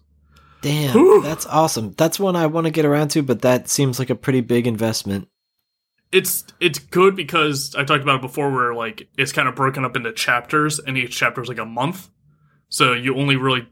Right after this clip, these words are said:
Speaker 2: you do teaching stuff on Sundays, you do, like, actual activities on Saturdays, and then everything else is just kinda skipped over in the middle
Speaker 1: Okay.
Speaker 2: of the week. So at least it's broken up into nice, like, pausable points in time where you can just be like, "All right, I'm putting this down, I'm walking away, I'm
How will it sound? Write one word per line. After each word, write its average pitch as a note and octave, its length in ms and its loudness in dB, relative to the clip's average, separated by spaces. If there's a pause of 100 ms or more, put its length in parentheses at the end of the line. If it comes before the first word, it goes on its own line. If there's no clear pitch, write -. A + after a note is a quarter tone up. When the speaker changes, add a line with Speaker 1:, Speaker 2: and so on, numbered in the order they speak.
Speaker 2:
you C#3+ 100 -4
do C3+ 240 0
teaching E3+ 400 -2
stuff C#3+ 300 -2
on C3+ 160 0
Sundays, C3 580 -2
you B2+ 60 -8
do, A#2 200 -6
like, A2 120 -6 (480)
actual C3+ 320 0
activities A#2+ 440 -6
on A2+ 140 -12
Saturdays, A2+ 540 -4
and B2 120 -12
then A#2 120 -8
everything A2+ 260 -6
else - 540 -8
is A#2+ 160 -10
just - 180 -10
kinda A#2 140 -6
skipped - 320 -4
over C3 420 -4 (300)
in C3+ 100 -12
the B2+ 60 -4
middle C3+ 140 6
Speaker 1:
Okay. C3 100 2
Speaker 2:
of - 20 2
the C#3 60 -2
week. C#3 200 -10 (420)
So D#3 220 4
at C#3+ 60 6
least D#3+ 220 4
it's C#3+ 100 -2
broken C#3 400 2
up B2 160 2
into A#2+ 140 -4
nice, A#2 400 0
like, A2+ 180 -8
pausable A#2 840 -4 (420)
points C3 320 -2
in A#2 80 -14
time G#2+ 400 -8
where A2 100 -10
you A2 60 -10
can A2+ 100 -14
just - 140 -18
be A#2+ 80 -10
like, A2 100 -10
"All B2 80 -2
right, A#2+ 180 4
I'm G#2+ 100 -14
putting D3+ 200 2
this C#3 160 -2
down, C#3 300 4
I'm A#2+ 100 -6
walking B2 240 0
away, B2 180 2
I'm A2 180 -2